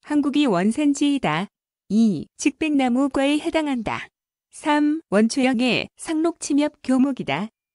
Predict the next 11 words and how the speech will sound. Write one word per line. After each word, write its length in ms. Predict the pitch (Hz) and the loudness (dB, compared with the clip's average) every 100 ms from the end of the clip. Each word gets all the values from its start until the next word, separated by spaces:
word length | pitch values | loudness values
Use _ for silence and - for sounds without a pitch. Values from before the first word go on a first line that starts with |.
| _ _ | _ _
사, 440 | - 214 208 262 - | -6 -2 -2 -2 -2
열매는 580 | 208 226 269 269 294 294 | 2 4 4 4 2 0
국과로 680 | - 214 - 202 254 151 95 _ | -2 -6 -4 -2 0 0 -2 _
원통형이며 960 | 185 214 240 311 311 285 208 156 180 269 - _ | 2 2 2 0 0 -2 -2 -2 -2 -4 -8 _
기르사에서 640 | 262 294 302 269 254 277 | 0 0 0 -2 -2 -4
칠 240 | - 285 | -4 -4
센치, 680 | - 269 247 - 262 196 - _ | -2 -2 -2 0 0 0 -4 _
지름 360 | - 262 277 277 | -4 0 2 4
이에서 400 | 202 202 214 294 | 4 4 2 -2
삼 200 | 294 311 | -2 -2
센치의 760 | 302 320 311 - 175 208 285 | 2 0 0 -2 -2 0 -4